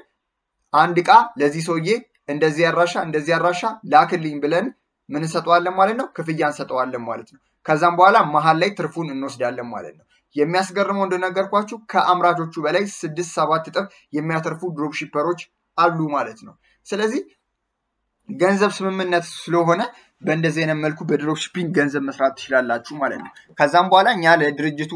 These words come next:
ጋር ሄደን የተስማማነው አ-፣ አቅራቢ ድርጅት፣ አምራች ድርጅት ጋር ሂደን እናዝለታለን። ይሄ አምራች ድርጅት ለተጠቃሚው ይልክለታል። ተጠቃሚው ፕሮዳክቱን ያ-፣ ያገኛል ማለት ነው። እኛ ደግሞ መሀል ላይ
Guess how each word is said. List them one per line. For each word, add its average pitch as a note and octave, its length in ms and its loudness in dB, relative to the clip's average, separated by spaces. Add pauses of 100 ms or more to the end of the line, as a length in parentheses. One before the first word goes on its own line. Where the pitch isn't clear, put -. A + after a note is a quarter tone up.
ጋር C#3+ 240 6
ሄደን D3 360 0
የተስማማነው C#3 800 -2
አ-፣ C3+ 180 2 (100)
አቅራቢ C#3+ 400 4
ድርጅት፣ C3+ 340 -8
አምራች C#3 320 0
ድርጅት C3+ 380 -8
ጋር B2+ 180 2 (340)
ሂደን F#3+ 260 2 (600)
እናዝለታለን። D#3+ 840 0 (580)
ይሄ D3 120 -6 (120)
አምራች C#3 360 2
ድርጅት D3+ 420 -8
ለተጠቃሚው C#3 640 -2
ይልክለታል። D#3+ 580 -2 (200)
ተጠቃሚው D3 580 -2 (200)
ፕሮዳክቱን E3 580 2 (340)
ያ-፣ C#3 160 6 (300)
ያገኛል D3 500 2
ማለት D3 260 0
ነው። F#3+ 120 -2
እኛ D#3 120 -4 (100)
ደግሞ E3 220 -4
መሀል C#3+ 300 2
ላይ F3+ 140 2